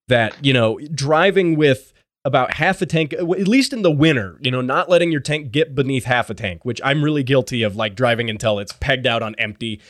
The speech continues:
and the fuel light has already been on for thirty miles. But,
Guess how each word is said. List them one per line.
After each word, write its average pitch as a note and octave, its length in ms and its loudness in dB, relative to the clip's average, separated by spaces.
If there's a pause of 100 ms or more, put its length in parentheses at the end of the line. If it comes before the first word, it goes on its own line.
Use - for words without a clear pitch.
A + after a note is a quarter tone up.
(140)
and A#2 80 -4
the A2+ 40 -4
fuel C3+ 240 2
light A#2+ 140 4
has A#2 140 -2
already A#2+ 180 0
been A#2 160 -4
on G#2+ 180 -6
for G2+ 120 -10
thirty F#2 240 -10
miles. E2+ 380 -18
But, A#2+ 200 -4